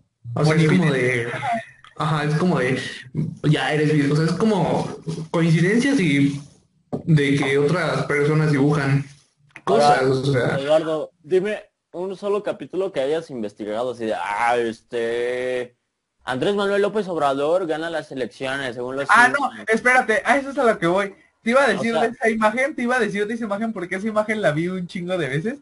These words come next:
Speaker 3: Ajá,
Speaker 2: y me dio
Speaker 3: yo,
Speaker 2: mucha
Speaker 3: yo
Speaker 2: risa.
Speaker 3: también, güey.
Speaker 2: ¿Por qué? Porque es que ahí sí se nota mucho, güey, porque no es, es que muchas veces no le llegan a atinar al estilo.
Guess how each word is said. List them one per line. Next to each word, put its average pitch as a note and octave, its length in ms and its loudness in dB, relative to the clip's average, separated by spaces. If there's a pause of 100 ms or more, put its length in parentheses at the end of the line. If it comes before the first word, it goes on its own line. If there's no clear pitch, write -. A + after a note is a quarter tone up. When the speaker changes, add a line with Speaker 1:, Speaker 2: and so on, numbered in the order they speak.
Speaker 3:
Ajá, D#3 260 0
Speaker 2:
y - 20 4
me F#3+ 120 4
dio G3 120 2
Speaker 3:
yo, A#3 60 2
Speaker 2:
mucha C4 180 4
Speaker 3:
yo - 120 0
Speaker 2:
risa. A#3 60 -8
Speaker 3:
también, C4+ 360 0
güey. - 120 -20
Speaker 2:
¿Por A3+ 320 4
qué? E4 280 -2 (140)
Porque A3+ 520 2 (540)
es - 120 -4
que - 200 -2
ahí F3 240 2
sí A#3+ 160 -10
se A3 120 -6
nota E3+ 320 -4
mucho, F3+ 460 -6
güey, C#3 240 -6
porque E3 400 -2
no E3 160 -4
es, G#3 220 -8 (100)
es F3 140 -10
que A3+ 320 -2
muchas F#3+ 380 -8
veces G3+ 180 -10
no F#3+ 160 -6
le F#3+ 120 -8
llegan F#3 280 -6
a - 20 -6
atinar C#3 320 -6
al D#3 180 0
estilo. A#2 460 -12